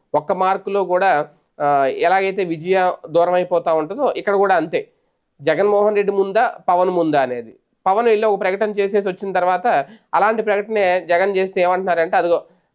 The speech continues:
పవన్ని క-, ఫాలో అవుతున్నాడు, పవన్ వదిలేసిన చోట జగన్ స్టార్ట్ చేశాడు." ఈ చర్చ అయితే నడుస్తుంది. ఇప్పుడు తిరుపతి విషయంలో తొక్కిసలాటకు సంబంధించి ఆయన ముందే, ఆ, ఈఓ చైర్మన్ క్షమాపణ చెప్పాలన్నారు, బాధ్యతలు తీసుకోవాలన్నారు, ఆయన చెప్పేశారు, అయిపోయింది. తర్వాత మళ్ళీ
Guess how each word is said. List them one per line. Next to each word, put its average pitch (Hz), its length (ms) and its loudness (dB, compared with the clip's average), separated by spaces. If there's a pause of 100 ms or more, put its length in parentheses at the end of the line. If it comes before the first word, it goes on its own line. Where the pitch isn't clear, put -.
(120)
పవన్ని 214 500 2
క-, 190 180 -2
ఫాలో 196 320 2
అవుతున్నాడు, 180 580 0 (340)
పవన్ 196 220 2
వదిలేసిన 208 560 2
చోట 190 200 0
జగన్ 180 480 2
స్టార్ట్ 170 340 0
చేశాడు." 156 400 0 (440)
ఈ 208 100 2
చర్చ 196 240 2
అయితే 208 200 2
నడుస్తుంది. 139 340 0
ఇప్పుడు 123 140 -6
తిరుపతి 185 320 -2
విషయంలో 208 440 2
తొక్కిసలాటకు 190 600 -2
సంబంధించి 180 680 -2 (300)
ఆయన 170 160 2
ముందే, 175 440 0 (260)
ఆ, 139 360 2 (120)
ఈఓ 185 360 2 (100)
చైర్మన్ 180 260 0
క్షమాపణ 180 480 -2
చెప్పాలన్నారు, 170 560 0
బాధ్యతలు 160 300 0
తీసుకోవాలన్నారు, 165 600 0
ఆయన 147 160 2
చెప్పేశారు, 160 520 0
అయిపోయింది. 151 520 0 (340)
తర్వాత 214 280 4
మళ్ళీ 196 440 0